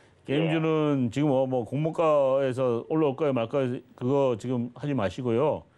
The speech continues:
Speaker 1: 워낙
Speaker 2: 예.
Speaker 1: 거래량이 없어요. 지금 사십구만 주 거래, 거래됐고, 그 지난주에 사십구만 주, 오늘도 사십구만 주 이러니까 이거요.
Speaker 2: 그래. 예.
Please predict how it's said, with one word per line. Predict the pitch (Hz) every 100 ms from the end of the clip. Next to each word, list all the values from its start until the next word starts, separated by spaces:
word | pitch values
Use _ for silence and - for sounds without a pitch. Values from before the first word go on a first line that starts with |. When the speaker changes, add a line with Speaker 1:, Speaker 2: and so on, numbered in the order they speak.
| _ _ _ -
Speaker 1:
워낙 | 101 196 226
Speaker 2:
예. |
Speaker 1:
거래량이 | 151 131 175 196 196
없어요. | 135 104 147
지금 | 139
사십구만 | 120 156 147 151 156
주 | 151
거래, | 143 139
거래됐고, | 139 123 117 113 113 101 90 _ _ _ _ _
그 | 123 123 120 117 110
지난주에 | - 143 165 160 160 156 151 160 175 175 -
사십구만 | 147 151 - 143 127 120
주, | 107 104 -
오늘도 | 131 143 139 135 131 131 160
사십구만 | - 135 - 127 113
주 | 110
이러니까 | 123 127 104 143 123 90 _ - - - - _ -
이거요. | 135 190 147 160
Speaker 2:
그래. | 98 185 - _ _ _ _ -
예. | 110 104 90